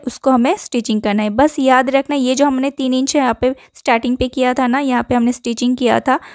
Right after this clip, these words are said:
फिनिशिंग दिया था, ये तीन इंच हमारा ओपन रहेगा, इसको हमें स्टिचिंग नहीं करना है। वो तीन इंच छोड़ के पूरा स-, यहाँ पे स्कर्ट को हमें इस तरह से साइड को हमें ज्वाइन कर लेना है, ठीक है। तो अभी हम इसका ज्वाइनिंग कर लेते हैं। बस याद रखना, वो तीन इंच हमें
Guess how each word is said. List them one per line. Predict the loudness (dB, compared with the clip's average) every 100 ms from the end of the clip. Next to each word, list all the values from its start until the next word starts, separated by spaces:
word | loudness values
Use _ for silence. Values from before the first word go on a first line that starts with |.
| -20
फिनिशिंग | -4 -2 0 -2 2
दिया | 2 2
था, | 0
ये | 0 -2
तीन | -2 -2
इंच | -2 0
हमारा | 0 2 0 0
ओपन | -2 -2 -2 2
रहेगा, | 2 2 0 -2
इसको | -6 -10 0 2
हमें | 2 0
स्टिचिंग | -2 -6 -6 -2 -2
नहीं | 0 0
करना | -2 -2 -2
है। | -4 -8 -18 _
वो | -2
तीन | 0 -2
इंच | 0 -2
छोड़ | 2 2 2
के | -2
पूरा | -4 -4 0 0
स-, | 0 -10 _ _ _
यहाँ | -2 0
पे | -2
स्कर्ट | -4 -2 -2 -2 0
को | 2
हमें | 2 0 -4 _ _ -8
इस | -4
तरह | 0 0 0
से | -2
साइड | 0 0 0
को | -2
हमें | 0 2
ज्वाइन | 2 2 0
कर | -2
लेना | -2 -2 -4
है, | -4
ठीक | -6 -6
है। | -8 -10 -20 -4
तो | 0
अभी | 2
हम | 2 0
इसका | -4 -2 -2 -2
ज्वाइनिंग | 2 2 2 0 -2
कर | -2
लेते | 0 -2 -4
हैं। | -6 -8 _ -4
बस | -2 2
याद | 2 2
रखना, | 0 0
वो | 2 2
तीन | 0 0 0
इंच | 0 0
हमें | -2